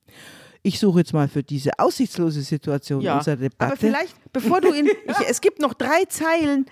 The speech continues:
Speaker 1: Ja.
Speaker 2: Jerobeams Tod.
Speaker 1: Ach so.
Speaker 2: Die
Speaker 1: Ja.
Speaker 2: übrige Geschichte Jerobeams, welche Kriege er führte und wie er regierte, ist aufgezeichnet in der Chronik der Könige von Israel.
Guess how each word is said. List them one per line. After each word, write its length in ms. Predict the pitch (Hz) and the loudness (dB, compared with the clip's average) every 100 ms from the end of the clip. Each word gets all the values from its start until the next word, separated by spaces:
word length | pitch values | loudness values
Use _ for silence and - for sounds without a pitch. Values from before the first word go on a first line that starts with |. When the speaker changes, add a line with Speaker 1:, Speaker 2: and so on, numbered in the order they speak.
| - | 0
Speaker 1:
Ja. 100 | 226 | 2
Speaker 2:
Jerobeams 960 | 262 285 302 330 339 294 285 277 - | 4 2 2 2 2 2 2 2 -2
Tod. 480 | - 302 196 - - | 0 2 2 -2 -10
Speaker 1:
Ach 160 | - - | -8 0
so. 220 | 349 - - _ - | 0 0 -6 _ -4
Speaker 2:
Die 120 | 254 | 2
Speaker 1:
Ja. 60 | 330 | 4
Speaker 2:
übrige 360 | 359 320 269 | 4 2 0
Geschichte 380 | 226 240 311 254 | 0 0 0 0
Jerobeams, 760 | 247 214 220 269 269 254 240 - | 0 2 0 0 0 2 -2 -4
welche 320 | - 220 220 208 | 0 0 0 -8
Kriege 340 | - 311 269 | -4 -2 -2
er 120 | - | -2
führte 440 | 214 240 226 226 - | -2 0 0 0 -2
und 200 | 208 190 | -2 -2
wie 100 | 196 | 0
er 160 | 190 | 0
regierte, 460 | 160 156 226 247 247 | -2 -4 -2 -2 -2
ist 340 | - 226 - - | -2 -4 -4 -2
aufgezeichnet 680 | 320 - 294 - 254 247 - | -2 0 -6 -2 0 0 -2
in 140 | 214 | -4
der 120 | 202 | -4
Chronik 460 | - 214 262 254 247 | -6 -2 2 2 0
der 100 | 226 | -4
Könige 500 | - 233 202 156 143 | -2 -2 0 -2 -4
von 220 | 147 202 | -4 -4
Israel. 520 | 220 - 156 101 123 | -4 -4 -4 -2 -4